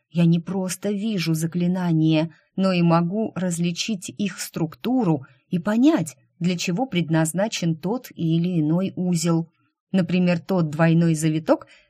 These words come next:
служит укреплением, а тройной узел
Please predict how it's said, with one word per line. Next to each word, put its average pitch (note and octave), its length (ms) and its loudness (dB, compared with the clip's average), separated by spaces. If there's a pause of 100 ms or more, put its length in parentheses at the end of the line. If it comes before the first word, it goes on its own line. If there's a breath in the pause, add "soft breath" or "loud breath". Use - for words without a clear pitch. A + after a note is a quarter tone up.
служит B3 440 -2
укреплением, E3+ 880 0 (220 loud breath)
а E3+ 180 -2
тройной F3 640 2
узел F3+ 480 2